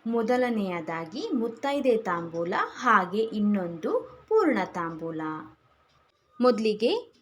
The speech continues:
ಮುತ್ತೈದೆ ತಾಂಬೂಲ ನೋಡೋಣ. ಇಲ್ಲಿ ನಾನು ಒಂದು ಪ್ಲೇಟ್ ಮೇಲ್ಗಡೆ ಬ್ಲೌಸ್ ಪೀಸನ್ನ ಇಟ್ಕೊಂಡಿದ್ದೇನೆ. ಇದ್ರ ಮೇಲ್ಗಡೆ ಎರಡು ವೀಳ್ಯದ ಎಲೆ, ಅಂದ್ರೆ ಜೋಡು ವೀಳ್ಯದ ಎಲೆ ನೀವು ಇಡಬೇಕಾಗತ್ತೆ. ನೋಡಿ,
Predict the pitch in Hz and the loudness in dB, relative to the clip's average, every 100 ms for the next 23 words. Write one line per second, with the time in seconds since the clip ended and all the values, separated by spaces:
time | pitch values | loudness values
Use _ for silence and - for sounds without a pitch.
0 | 240 262 320 330 320 311 208 202 202 202 | -2 0 2 2 0 0 -2 0 0 0
1 | 330 330 208 190 190 196 285 392 - 403 | 2 2 0 0 -2 -2 -2 -4 -10 -10
2 | - 254 320 269 196 196 302 269 220 302 | -6 0 2 4 2 0 2 2 2 0
3 | 330 247 262 294 233 202 196 190 196 349 | 2 6 6 6 0 0 0 2 2 2
4 | - - 392 392 - - _ _ - 214 | -2 -14 -14 -14 -20 -20 _ _ -8 2
5 | 247 349 - 262 240 214 202 247 359 254 | 4 4 2 0 0 0 2 2 2 0
6 | - 214 196 190 190 190 233 381 - _ | 0 0 0 0 -2 0 0 0 -4 _
7 | _ _ _ _ _ _ _ 233 220 285 | _ _ _ _ _ _ _ -6 0 4
8 | 269 202 190 196 226 330 233 226 240 277 | 4 2 0 2 2 0 2 4 6 6
9 | 339 226 233 262 262 285 - 214 208 254 | 2 2 0 2 4 2 0 -2 0 0
10 | 370 - - - 214 208 214 349 - - | -2 -10 -20 -8 -4 0 2 2 -2 -18
11 | _ _ - 220 247 277 349 370 269 254 | _ _ -12 2 6 6 6 4 4 4
12 | 247 240 226 202 240 339 233 220 330 262 | 4 4 4 4 4 4 2 0 0 2
13 | 208 202 196 196 196 190 208 285 427 - | 2 2 0 -2 -2 -2 0 0 -2 -8
14 | - - 220 214 320 | -20 -14 -6 0 0